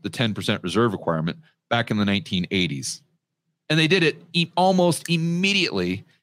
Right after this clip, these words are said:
and they're doing it right in front of the Fed's face. The Fed even knew they were doing it, and they still didn't care because the Fed, deep down,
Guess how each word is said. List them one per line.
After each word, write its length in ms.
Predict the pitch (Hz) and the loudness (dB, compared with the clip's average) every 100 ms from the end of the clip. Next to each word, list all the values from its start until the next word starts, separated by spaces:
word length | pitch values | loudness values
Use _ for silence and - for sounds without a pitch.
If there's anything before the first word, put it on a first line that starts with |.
| _ | _
and 80 | 151 | 0
they're 120 | 160 | 2
doing 220 | 151 165 160 | 4 4 2
it 140 | 147 | -2
right 480 | 143 151 175 190 175 - | -4 0 2 2 -2 -6
in 120 | 165 | -6
front 360 | 160 - 180 180 - | -2 2 0 0 -4
of 100 | 156 | -2
the 80 | 151 | -2
Fed's 480 | - 165 165 139 | 0 0 0 -2
face. 680 | - - - 185 160 - - - _ _ | -8 -6 0 2 2 0 -4 -12 _ _
The 60 | - | 0
Fed 180 | 180 | 0
even 300 | 175 175 170 | 2 0 2
knew 180 | 180 196 | 4 4
they 140 | 180 165 | 4 4
were 140 | 143 | 4
doing 280 | 123 110 92 | 2 0 0
it, 160 | 78 - _ _ _ - | -4 -12 _ _ _ -4
and 100 | 131 | 0
they 80 | |
still 200 | 123 139 | 2 2
didn't 220 | 117 104 90 | 2 0 0
care 360 | 104 90 80 - - | 0 0 -2 -6 -8
because 260 | 131 165 131 | 0 0 2
the 100 | 147 | -2
Fed, 580 | - - 202 165 135 117 | -2 0 2 2 -2 0
deep 280 | 156 151 | 0 0
down, 480 | - 117 104 82 73 | -2 0 0 -2 -6